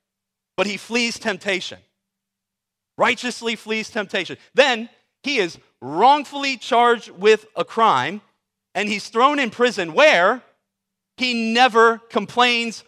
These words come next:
once. And he was such a good prisoner that the head of the prison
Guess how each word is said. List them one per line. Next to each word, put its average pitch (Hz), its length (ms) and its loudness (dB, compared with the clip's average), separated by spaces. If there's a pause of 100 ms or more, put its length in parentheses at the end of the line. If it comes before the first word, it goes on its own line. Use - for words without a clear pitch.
(140)
once. 208 640 -2 (920)
And 226 120 -2
he 269 60 0
was 247 140 -4
such 262 280 -4
a 269 40 -6
good 233 180 -4
prisoner 226 600 -2 (520)
that 247 200 4
the 220 300 -6 (120)
head 294 220 2
of 247 100 -4
the 196 80 -2
prison 226 500 -4